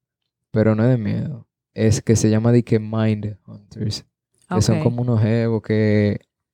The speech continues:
Speaker 1: averiguan, o sea, asesinato, como en el mil novecientos y pico, qué sé yo cuánto, de Ted Bundy.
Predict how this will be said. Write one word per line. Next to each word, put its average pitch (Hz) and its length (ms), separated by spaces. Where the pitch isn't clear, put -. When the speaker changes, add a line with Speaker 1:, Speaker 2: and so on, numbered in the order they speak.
Speaker 1:
averiguan, 113 920
o 110 80
sea, 110 140
asesinato, 110 1300
como 107 200
en 107 200
el 107 60
mil 110 220
novecientos 113 420
y - 80
pico, 110 380
qué 110 100
sé 113 140
yo 110 140
cuánto, 110 380
de 110 100
Ted 113 240
Bundy. 113 720